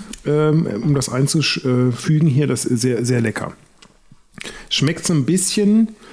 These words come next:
eine Mischung aus Rotwein, Hagebuttentee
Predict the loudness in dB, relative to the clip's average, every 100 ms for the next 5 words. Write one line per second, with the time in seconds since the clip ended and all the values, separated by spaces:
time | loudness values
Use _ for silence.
0 | -20 -20 _ 2 4 4 2 2 0 0
1 | 0 0 -2 -2 2 2 2 0 0 0
2 | 2 4 6 4 2 -4 -2 -2 0 0
3 | 2 2 2 2 4 4